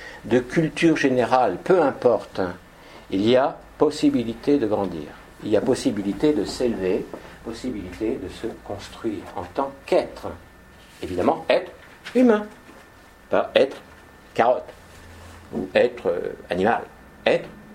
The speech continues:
humain. Donc ces quatre qui sont là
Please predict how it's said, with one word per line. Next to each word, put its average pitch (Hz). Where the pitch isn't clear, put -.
humain. 101
Donc 131
ces 147
quatre 226
qui 143
sont 135
là 156